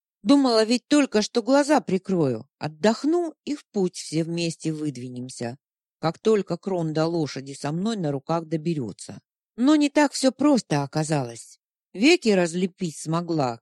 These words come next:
когда вокруг светло уже было. Роскошный бархатный балдахин, что я прежде уже повидать умудрилась, над головой очутился.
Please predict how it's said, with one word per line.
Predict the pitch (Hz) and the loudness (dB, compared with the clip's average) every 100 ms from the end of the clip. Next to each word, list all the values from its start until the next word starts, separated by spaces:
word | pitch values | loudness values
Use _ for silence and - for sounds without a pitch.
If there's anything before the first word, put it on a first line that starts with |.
| _ | _
когда | 156 170 214 | -4 0 2
вокруг | 214 220 285 277 | 2 2 0 0
светло | - 233 240 240 | -6 -8 -2 2
уже | 185 139 135 | 2 0 -6
было. | 135 135 120 107 120 _ - | -6 -6 -6 -8 -10 _ -2
Роскошный | 156 190 - 320 311 196 185 | 0 0 4 4 4 2 -6
бархатный | 151 196 240 190 165 151 | 0 2 2 0 -4 -6
балдахин, | 143 151 151 185 - 330 339 | -2 -2 0 -2 0 -2 -2
что | 285 - 156 | -8 -6 0
я | 170 190 | 2 2
прежде | 208 190 160 - 160 | 0 0 0 -2 -4
уже | 165 165 | -2 -4
повидать | 156 156 190 180 139 143 | -4 -6 -4 -2 -2 -4
умудрилась, | 147 170 175 156 120 120 - _ _ _ - | -8 -6 -4 -2 -2 -6 -14 _ _ _ -6
над | 208 190 | -6 0
головой | 269 330 285 208 135 | 2 2 2 2 0
очутился. | - 156 147 120 120 113 | -4 -10 -8 -8 -8 -10